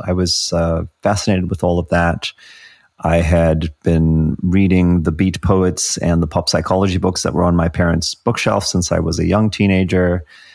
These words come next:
I always had a reading age very far ahead of my, of my peers. So I was, I was hungry for adult material. Um,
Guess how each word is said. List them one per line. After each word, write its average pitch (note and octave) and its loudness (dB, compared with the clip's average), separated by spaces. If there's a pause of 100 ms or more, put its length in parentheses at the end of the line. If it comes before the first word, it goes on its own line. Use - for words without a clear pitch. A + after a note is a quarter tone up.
(140)
I F2 2
always F#2+ 2
had F#2+ 0
a F2 2
reading F#2 2
age E2+ 2
very F2 0
far E2 0
ahead E2+ 2
of E2+ -4
my, E2 0 (120)
of F2 -4
my E2+ 0
peers. F2+ 0
So - -4
I F2+ 0
was, F2 -4
I F#2 -4
was - -4
hungry F#2+ 0
for F2 -2
adult E2+ -4
material. E2+ 0 (720)
Um, E2+ 2